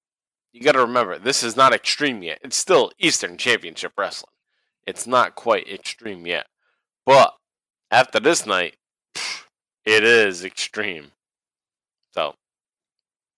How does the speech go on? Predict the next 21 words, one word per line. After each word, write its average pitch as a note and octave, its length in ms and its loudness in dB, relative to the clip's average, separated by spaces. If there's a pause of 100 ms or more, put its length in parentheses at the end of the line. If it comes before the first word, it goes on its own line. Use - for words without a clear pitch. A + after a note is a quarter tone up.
(240)
we're G2+ 100 -8
gonna F#2+ 200 -10
get F#2 160 -2
into F2+ 240 -10
that. G#2 340 4 (760)
And, F#2 500 -8 (1600)
well, A2+ 280 -12 (280)
that's C#3 200 -8
all C#3+ 100 4
I C#3+ 60 0
gotta A#2 100 -4
say D3+ 200 0
for F#2 160 -8
plugs. C3+ 600 4 (460)
So, G#2+ 380 0 (580)
we D#3 100 -2
should F3+ 220 -4
get D#3+ 100 4
ourselves A#2 400 2
set B2+ 240 4
up F3+ 360 6